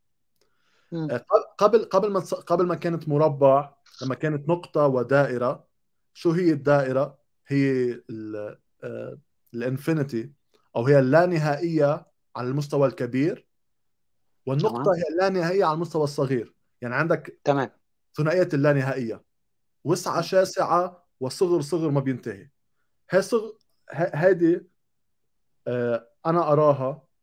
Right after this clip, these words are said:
Speaker 2: هذا النظام الوسع وسع العبثي، والنقطة النقطة الصغيرة العبثية أتت في نقطة، أو أتت في المربع اللي بيشبه الكعبة، ليرمز إلى
Speaker 1: تمام.
Speaker 2: الماء. فمن هنا أنت لا تحتاج منظم.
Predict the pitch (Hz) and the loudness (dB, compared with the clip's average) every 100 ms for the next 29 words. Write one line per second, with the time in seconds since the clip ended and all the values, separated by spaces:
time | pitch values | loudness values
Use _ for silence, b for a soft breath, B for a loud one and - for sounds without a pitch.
0 | _ _ _ _ _ - 147 151 139 135 | _ _ _ _ _ -2 0 2 0 0
1 | 151 143 151 - _ _ - 110 107 110 | 0 0 -4 -10 _ _ -16 -12 -10 -6
2 | 113 147 143 147 147 120 113 147 139 117 | -4 -2 -2 -4 -6 -8 -4 0 0 -2
3 | 123 156 _ _ _ _ _ - 123 151 | -8 -16 _ _ _ _ _ -8 -4 -4
4 | - 143 147 - 135 127 - - 139 120 | -2 -2 -2 0 -2 -2 -6 -10 -6 -2
5 | 151 135 113 120 120 147 147 160 165 196 | 2 2 2 -4 -4 -2 0 0 0 -2
6 | 190 175 175 175 175 185 151 160 - 117 | 0 -2 -4 -4 -4 -4 -4 -6 -6 -12
7 | - _ _ - 127 160 170 170 160 - | -12 _ _ -4 -2 0 0 0 0 -4
8 | 156 160 - 135 139 143 135 131 127 131 | -2 -2 -4 0 4 6 6 4 2 0
9 | 143 131 123 - 120 139 - _ _ _ | -4 -6 -6 -4 -6 -6 -14 _ _ _
10 | _ _ _ 117 143 143 139 135 139 123 | _ _ _ 2 4 4 2 2 2 2
11 | 107 _ _ _ _ _ _ _ _ _ | -4 _ _ _ _ _ _ _ _ _
12 | _ _ _ - 151 160 180 233 214 202 | _ _ _ 2 2 2 0 0 0 0
13 | 196 196 202 185 190 156 156 143 120 127 | 0 0 0 -2 -4 -2 -2 -4 -4 -10